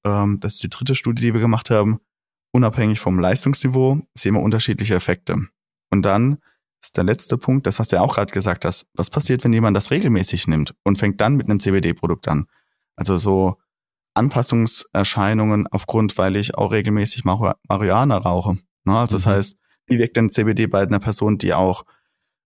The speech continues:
Speaker 1: äh, das eine oder andere Mal, äh, irgendwie mal einen Joint geraucht hat?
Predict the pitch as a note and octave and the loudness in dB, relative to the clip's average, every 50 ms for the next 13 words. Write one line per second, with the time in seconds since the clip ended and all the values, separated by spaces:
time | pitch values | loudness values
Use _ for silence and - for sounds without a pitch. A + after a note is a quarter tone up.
0 | _ _ _ - F#2+ G2+ - - G#2+ - - G2 A2+ A2 G#2 G2 F#2+ F#2 A2 A2 | _ _ _ -4 -2 -2 0 -2 -2 0 0 0 2 2 2 2 2 0 0 0
1 | B2 A#2+ G#2+ G#2+ G#2+ G#2+ G#2+ G2 - - G#2+ G2 F#2 - G#2+ A2 G#2 G2+ G#2 G2+ | 0 0 2 2 2 2 0 0 -2 -2 -2 -2 -2 -2 -2 -2 0 0 2 0
2 | G2+ G2+ - A#2+ A#2+ D3+ D3+ - A#2 A#2 A2 G#2 - - - F#2+ F#2+ - - - | 0 0 0 0 0 0 0 0 0 2 0 0 -2 -4 -6 -6 -6 -6 -8 -12
3 | _ | _